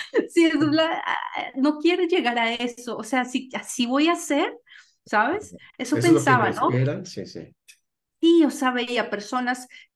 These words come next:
Speaker 1: con gran trayectoria que admiro muchísimo, pero yo decía, "Uy, si me esfuerzo y a eso llego,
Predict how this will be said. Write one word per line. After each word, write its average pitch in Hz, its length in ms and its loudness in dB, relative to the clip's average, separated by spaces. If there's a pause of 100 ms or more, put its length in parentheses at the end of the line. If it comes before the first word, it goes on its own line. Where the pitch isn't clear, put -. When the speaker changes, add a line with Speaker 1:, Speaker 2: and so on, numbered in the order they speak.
Speaker 1:
con 226 280 2
gran 233 340 2
trayectoria 202 760 -2
que 220 100 -4
admiro 190 300 -4
muchísimo, 208 720 -6
pero 220 140 -4
yo 220 120 -4
decía, 220 420 -2
"Uy, 277 340 2
si - 120 -4
me 220 120 -2
esfuerzo 208 380 -8
y 285 100 4
a 294 60 2
eso 262 200 -4
llego, 233 500 -4